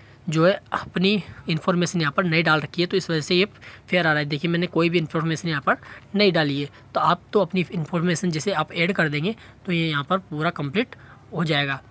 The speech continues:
तो यहाँ पर देखिए आपको और भी ऑप्शंस मिल जाएंगे, जैसे यहाँ पर एक्शन बॉटम लगा सकते हैं, यहाँ पर WhatsApp का आपको रेफरेंस लगा सकते हैं, यहाँ पर कुछ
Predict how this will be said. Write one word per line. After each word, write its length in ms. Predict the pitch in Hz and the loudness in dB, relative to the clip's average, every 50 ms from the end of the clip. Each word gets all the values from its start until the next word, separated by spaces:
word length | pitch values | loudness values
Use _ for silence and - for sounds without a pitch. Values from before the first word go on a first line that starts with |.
| - - | -20 -16
तो 120 | - - 165 | -6 -2 -2
यहाँ 120 | 160 160 | 0 0
पर 80 | 180 165 | 0 -2
देखिए 240 | 165 156 - 185 180 | -2 0 0 2 2
आपको 360 | 156 151 - - 175 170 - - - - - | 2 0 -2 -4 -4 -4 -4 -8 -12 -12 -6
और 160 | 170 160 165 | -2 -2 0
भी 80 | 165 190 | 0 0
ऑप्शंस 360 | 180 170 - - 190 175 - | 0 -2 -2 -2 -4 -2 -2
मिल 140 | 185 175 170 | -2 -2 0
जाएंगे, 180 | 165 160 165 165 | 0 0 0 -2
जैसे 200 | 151 143 - 170 | -4 -2 -2 -2
यहाँ 120 | 160 151 | -2 0
पर 200 | - 175 170 - - - - - - - - - - - - - - | -2 -4 -4 -4 -10 -20 -20 -20 -20 -20 -20 -18 -18 -18 -18 -8 -6
एक्शन 200 | 170 151 - 175 | -6 -2 -2 -2
बॉटम 340 | 170 165 165 151 170 170 175 | 0 0 0 0 -2 -2 0
लगा 180 | 165 160 151 160 | 0 0 0 -2
सकते 280 | - - 151 - - 160 | -2 -4 -6 -4 -4 -2
हैं, 160 | 160 170 180 - - - - - - - - | -2 -2 -4 -8 -14 -20 -20 -20 -20 -20 -6
यहाँ 160 | - 165 151 | -4 -2 -2
पर 100 | - 170 | 0 0
WhatsApp 420 | 151 147 156 151 - - 170 - - | 2 2 2 2 0 -2 -8 -2 -2
का 80 | 175 | 0
आपको 200 | 160 147 - 170 | 0 0 -2 -2
रेफरेंस 400 | 151 151 143 - 165 165 160 - | -4 -2 -4 -2 -2 -4 -2 -2
लगा 140 | 175 156 156 | -2 -2 -2
सकते 240 | 160 160 - - 165 | -4 -6 -6 -6 -4
हैं, 80 | 160 | -2
यहाँ 140 | 160 156 151 | -2 -2 -2
पर 120 | - 175 160 | -4 -6 -6
कुछ 240 | - 165 147 - | -6 -8 -8 -8